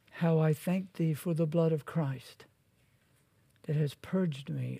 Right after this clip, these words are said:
of my sins. And I pray that each of thy children here will love and adore Christ because his blood washes away our failures,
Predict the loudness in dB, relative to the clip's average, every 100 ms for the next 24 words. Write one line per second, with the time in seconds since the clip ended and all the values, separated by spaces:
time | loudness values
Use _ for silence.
0 | -6 -4 -2 -4 -4 -6 -4 -4 -6 -14
1 | -20 _ _ _ _ _ _ _ _ _
2 | _ _ _ _ _ _ _ _ _ _
3 | 2 4 4 4 2 2 0 0 0 0
4 | 0 2 0 -2 -4 -2 -2 -2 -2 -4
5 | -4 -6 -16 _ _ _ _ _ _ _
6 | _ _ _ _ _ _ _ -4 2 6
7 | 6 2 -4 _ -6 0 2 2 0 -2
8 | -2 0 0 0 2 0 0 0 0 -2
9 | -6 -12 -20 -20 _ -12 -2 -2 0 -2
10 | -4 -2 0 2 0 -4 -2 -2 -2 -8
11 | -8 -6 -4 -4 -6 -10 -16 _ _ _
12 | _ _ _ _ _ _ _ _ 2 4
13 | 4 2 0 0 0 -2 -12 -20